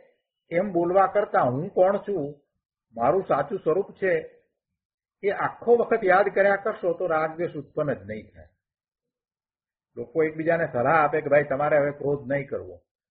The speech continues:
હવે આ સલાહનો કાંઈ અર્થ નથી.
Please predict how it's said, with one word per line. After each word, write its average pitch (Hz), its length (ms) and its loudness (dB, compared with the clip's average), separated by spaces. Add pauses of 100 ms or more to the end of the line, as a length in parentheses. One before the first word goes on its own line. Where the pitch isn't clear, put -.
(1040)
હવે 196 140 -8
આ 170 200 -4
સલાહનો 135 460 0
કાંઈ 127 260 -4
અર્થ 104 240 -4
નથી. - 320 -20